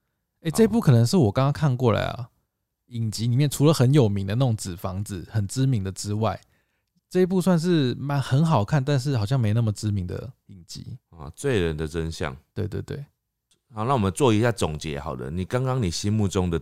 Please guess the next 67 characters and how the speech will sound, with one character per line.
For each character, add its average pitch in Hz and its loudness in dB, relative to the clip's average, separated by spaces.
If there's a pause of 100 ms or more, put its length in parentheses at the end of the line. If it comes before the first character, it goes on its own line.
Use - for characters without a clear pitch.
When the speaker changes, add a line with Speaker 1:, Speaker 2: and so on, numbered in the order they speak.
Speaker 2:
第 120 -4
一 92 -4
名 76 -2
一 67 -8
定 95 -4
要 90 0
推 90 0
荐 87 0
的 82 -2
就 80 -2
是 85 -4
最 87 -2
后 80 -4
这 78 -4
部， 73 -10
是 67 -8
不 57 -10
是？ 64 -10 (240)
Speaker 1:
<laughs> - -20
如 170 4
果 190 6
以， 107 -2 (140)
呃， 107 -4
去 - -2
除 123 0
掉 139 2
那 135 4
些 135 2
非 135 0
常 113 0
知 120 -4
名， 101 0
然 98 -2
后 110 -2
改 95 -6
编 104 -2
成 95 -4
电 95 -4
影 92 -6
那 98 -4
几， 92 -12 (480)
几， 110 -8
那 165 2
几 98 -6
部 113 -6
之 98 -8
外， 95 -4 (360)
应 139 -2
该 156 2
我 104 0
最 123 0
推 110 -2
是 104 -4
这 98 -4
一 90 -4
部 95 -12
欸， - -18 (100)
跟 180 4
我 131 6
刚 131 0
刚 147 0
一 - -2
开 123 2
始 110 2
讲 - -6
就 117 -6
是 104 -2